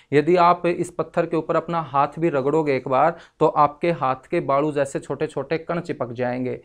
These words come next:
इसे फ्लेक्सिबल क्यों बोलते हैं? क्योंकि ये रबड़ की तरह फ्लेक्सिबल है। यदि आप दोनों हाथों से पकड़ के प्यारे बच्चों इसको थोड़ा सा हिलाओगे ना, तो आपको इसके अंदर रबड़ जैसी,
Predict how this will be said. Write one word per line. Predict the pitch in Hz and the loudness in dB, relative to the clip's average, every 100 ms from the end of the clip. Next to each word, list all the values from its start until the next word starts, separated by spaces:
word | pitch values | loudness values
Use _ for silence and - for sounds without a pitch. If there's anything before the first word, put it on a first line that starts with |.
| _ - | _ -4
इसे | 175 175 233 | 0 4 4
फ्लेक्सिबल | 208 165 - 208 214 | 4 0 0 -2 -2
क्यों | 208 202 | -2 0
बोलते | 196 196 190 | 2 2 0
हैं? | 196 196 | -4 -4
क्योंकि | 190 196 | -8 -2
ये | 202 | 0
रबड़ | 151 160 | 2 0
की | 160 175 | -2 -4
तरह | 185 190 | -2 0
फ्लेक्सिबल | 147 131 - 127 123 | -2 -4 -4 -2 -2
है। | 123 117 - - - | 0 -2 -2 -16 0
यदि | 147 156 226 160 | 2 4 2 4
आप | 165 170 | 4 4
दोनों | 156 175 196 | -2 0 0
हाथों | 170 156 190 | 0 -2 -4
से | 180 180 | -4 -2
पकड़ | 143 156 | -2 -4
के | 165 175 | -2 -4
प्यारे | 175 147 | 0 -2
बच्चों | 156 165 165 151 165 | -2 -2 2 2 0
इसको | 160 - 180 | -6 -4 -4
थोड़ा | - 156 160 | -2 0 0
सा | 180 170 | 0 -2
हिलाओगे | 139 131 156 156 | 2 2 4 2
ना, | 170 131 - - - | 0 -2 -4 -8 2
तो | |
आपको | 151 160 - 190 | 2 2 2 0
इसके | 170 - 156 | 0 -4 -6
अंदर | 156 156 | -2 -2
रबड़ | 143 165 151 | -2 -2 -2
जैसी, | 143 139 170 175 | -2 -2 -2 -2